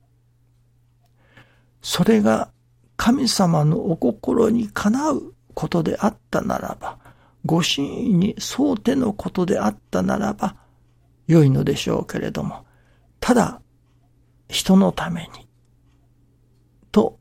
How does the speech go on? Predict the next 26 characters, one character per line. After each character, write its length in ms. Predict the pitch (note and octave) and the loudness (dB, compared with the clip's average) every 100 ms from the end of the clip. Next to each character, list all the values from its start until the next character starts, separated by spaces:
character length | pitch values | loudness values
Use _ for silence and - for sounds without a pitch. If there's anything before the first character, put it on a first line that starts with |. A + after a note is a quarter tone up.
| - | 2
い 120 | F#3+ | 6
う 240 | G#3 F#3+ - | 6 4 -2
思 320 | E3+ D#3 E3+ | 0 4 4
い 100 | D#3+ | 2
か 200 | - - | -4 -8
ら、 180 | - - _ _ _ _ _ _ _ | -10 -12 _ _ _ _ _ _ _
神 260 | - B3+ A3 | 2 2 4
様 340 | F#3 E3+ E3 | 4 4 4
の 240 | E3 F#3+ | 4 2
お 60 | E3+ | 0
心 600 | - A3 - G#3 G#3 - _ _ _ _ _ _ _ - | 0 -2 0 2 2 -2 _ _ _ _ _ _ _ 0
を 260 | G#3 - - - | 0 0 -4 2
無 180 | G3 B3+ | 4 4
視 240 | B3+ G#3+ | 0 -2
し 100 | - | -2
て 140 | A#3 | 0
の 180 | G#3+ F3+ | 2 2
こ 140 | - - | -2 -2
と 140 | - | -2
で 120 | - | 0
あ 100 | - | -4
っ 60 | G#3 | -6
た 220 | - - | -6 -6
な 160 | - - | -4 -6
ら 140 | - | -8
ば、 260 | - - | -10 -14